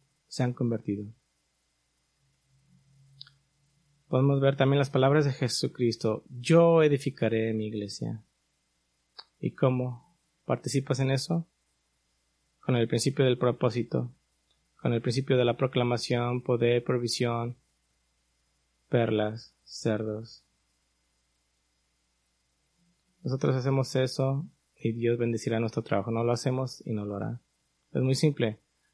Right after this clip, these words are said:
Mi oración para usted es que usted viva esos principios para la gloria de Cristo. Mi oración para nosotros como iglesia es que nosotros juntos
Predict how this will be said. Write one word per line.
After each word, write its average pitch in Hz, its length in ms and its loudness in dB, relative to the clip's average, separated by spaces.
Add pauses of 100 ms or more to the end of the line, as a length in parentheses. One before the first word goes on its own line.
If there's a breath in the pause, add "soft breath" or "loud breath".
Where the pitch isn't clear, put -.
Mi 131 80 4
oración 135 380 4
para 156 160 4
usted 127 380 0 (680)
es 127 180 0
que 143 120 -2
usted 139 460 0
viva 143 240 4
esos 147 220 0
principios 139 500 0
para 120 200 0
la 113 100 2
gloria 120 260 2
de 120 80 2
Cristo. 123 380 -2
Mi 127 100 2
oración 123 300 0
para 131 160 2
nosotros 127 320 0
como 135 200 0
iglesia 123 380 0
es 120 120 -2
que 131 100 0
nosotros 131 380 0
juntos 123 500 0